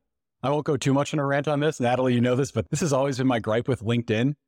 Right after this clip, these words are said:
I feel like I open LinkedIn and there's never any nuance. It's always, "Hey, are you a, a SaaS leader at a Series A company? This is exactly how you should do it. This is what your playbook should look like."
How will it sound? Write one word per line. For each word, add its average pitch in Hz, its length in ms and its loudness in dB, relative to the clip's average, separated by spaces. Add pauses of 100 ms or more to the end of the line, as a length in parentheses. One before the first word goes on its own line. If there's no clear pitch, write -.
(140)
I 123 60 -18
feel 156 120 0
like 165 140 0
I 135 80 2
open 131 260 0
LinkedIn 120 480 0
and 123 100 2
there's 113 160 0
never 120 280 2
any 123 120 0
nuance. 107 520 0
It's 127 160 -8
always, 117 440 0 (240)
"Hey, 147 300 0
are 113 140 2
you 131 260 2
a, 110 340 0
a 107 120 -6
SaaS 131 380 -2
leader 143 280 0
at 113 80 0
a 107 40 -2
Series 120 320 -2
A 120 120 0
company? 135 360 -2
This 135 220 -2
is - 100 -10
exactly 117 560 -4
how 123 300 -2
you 113 160 -2
should 104 240 -4
do 98 180 -2
it. 85 120 -4
This 135 240 -4
is 113 120 -4
what 104 160 -6
your 98 100 -8
playbook 120 420 -2
should 90 220 -12
look 101 200 -8
like." 90 300 -4